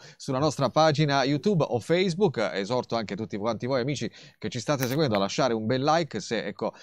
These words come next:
la trasmissione è, eh, di vostro, eh, piacimento. E allora io vado a ringraziare i nostri ospiti,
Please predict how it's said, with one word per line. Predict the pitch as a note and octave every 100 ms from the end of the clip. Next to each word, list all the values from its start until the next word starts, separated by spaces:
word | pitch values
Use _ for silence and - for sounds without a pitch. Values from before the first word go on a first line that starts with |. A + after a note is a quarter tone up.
| -
la | G2
trasmissione | G#2 B2+ A2+ - - D#3 A#2 F#2
è, | B2 G2 A2+ G#2 G2 F#2+
eh, |
di | F#2+
vostro, | B2 D#3 - C3+ A2+ - - -
eh, | A#2 A2+
piacimento. | G#2 D3 D3 E3+ A#3 A3 G#3+ G3+
E | F3
allora | F#3 E3 B2+ G#2+
io | - G#3 G3
vado | B2+ D3 C3
a |
ringraziare | D#3 E3 D3+ - A2+ F#2+
i |
nostri | D3 C#3 D#3
ospiti, | F#3+ - F#3 F3